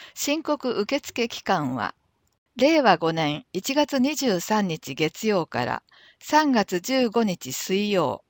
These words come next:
土曜、日曜日、祝日を除くです。本庁舎二階の市民税課にお越しいただいても、市民税、県民税申告の相談はできませんので、ご注意ください。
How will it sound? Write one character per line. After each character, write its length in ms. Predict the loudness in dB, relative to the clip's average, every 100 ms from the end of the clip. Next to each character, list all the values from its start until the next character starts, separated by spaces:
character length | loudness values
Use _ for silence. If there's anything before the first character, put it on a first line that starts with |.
| _ _ _ _ -4
土 180 | 2
曜、 260 | 4 4 2
日 360 | -2 -6 -4 0
曜 200 | 0 0
日、 200 | -4 -6
祝 260 | -4 -4
日 320 | -6 -8 -4
を 120 | -2 -2
除 340 | -4 -8 -12 -10
く 220 | -10 -10 _ -8
で 160 | -8
す。 240 | -8 -14 -20 _ _ _ _ _ _ _ -4
本 260 | -2 0
庁 260 | 0 2 2
舎 180 | 2 0
二 160 | 0
階 300 | 0 0 0
の 180 | 2 0 -2
市 200 | 0 2
民 220 | 2 2
税 220 | 2 2
課 160 | 2 2
に 120 | 2
お 80 | 0
越 180 | 0
し 200 | 0 0
い 60 | 0
た 120 | 0
だ 160 | 2 0
い 100 | 0
て 140 | -2
も、 200 | -2 -4 -8 -20 -20 -14
市 220 | -4 2
民 200 | 2 2
税、 300 | 2 4 4
県 320 | 2 0 2
民 240 | 0 0 2
税 220 | 2 2
申 280 | 2 0 2
告 260 | 0 -2
の 140 | 0 -2
相 300 | -2 0 2
談 240 | 2 2
は 120 | 0
で 140 | 0 -2
き 140 | 2
ま 140 | 2 2
せ 180 | 2
ん 80 | 2
の 120 | 0
で、 200 | -2 -4 -6 -20 -8
ご 140 | -2 0
注 260 | 2 4
意 140 | 4 0
く 120 | -2
だ 120 | -4
さ 220 | -4 -6
い。 100 | -6